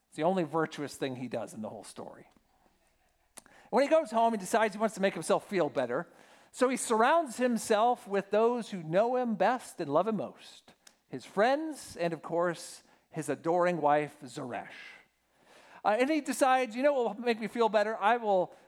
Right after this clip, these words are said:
simply recount how great of a man I am to this, my adoring friends and family." And it's really embarrassing to listen in to someone being so brazenly boastful.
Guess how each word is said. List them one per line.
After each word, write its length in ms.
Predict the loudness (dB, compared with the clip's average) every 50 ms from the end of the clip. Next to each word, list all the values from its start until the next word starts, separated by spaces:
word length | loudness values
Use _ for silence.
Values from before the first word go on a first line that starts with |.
| _ _ _
simply 480 | -12 0 2 2 2 2 0 0 0 2
recount 760 | 2 0 0 0 -4 -2 0 2 2 2 0 -4 -10 -14 -16 -16 -16 _
how 240 | -4 0 0 0 0
great 400 | -2 -2 2 2 2 4 2 2
of 80 | 2
a 80 | 2 2
man 320 | 2 2 2 2 0 0
I 120 | -2 -6 -6
am 360 | -8 -8 -10 -12 -14 -16 -20 -20 _ _ _ _ _ _
to 100 | -4 -2
this, 360 | 2 4 2 2 2 -2 -6
my 180 | -2 2 2 2
adoring 720 | 2 0 -2 -4 -6 -4 -2 -2 -2 0 -2 -2 -4 -4 -8
friends 440 | -10 -4 -4 -2 -2 -2 -4 -8 -10
and 140 | -12 -8
family." 480 | -4 -2 -2 -2 -2 -4 -8 -10 -12 -14 _ _ _ _ _ _ -20 -20 -20 -20 -20 -6 0
And 220 | 2 2 2 2
it's 200 | 0 -4 -6 -2
really 280 | 0 2 2 2 4 2
embarrassing 720 | 2 0 2 2 2 4 4 2 0 0 -2 -2 -2 0
to 160 | 2 2 4
listen 340 | 4 4 2 2 0 0 2
in 160 | 2 0 0
to 80 | 0 -2
someone 360 | 0 0 0 2 2 2 0
being 260 | 0 -2 -2 -2 -4
so 200 | -4 -2 -2 -2
brazenly 720 | -2 -2 -8 -6 -2 0 2 2 2 0 0 0 2 0 2
boastful. 640 | 2 2 2 2 0 -4 -2 2 2 2 2 0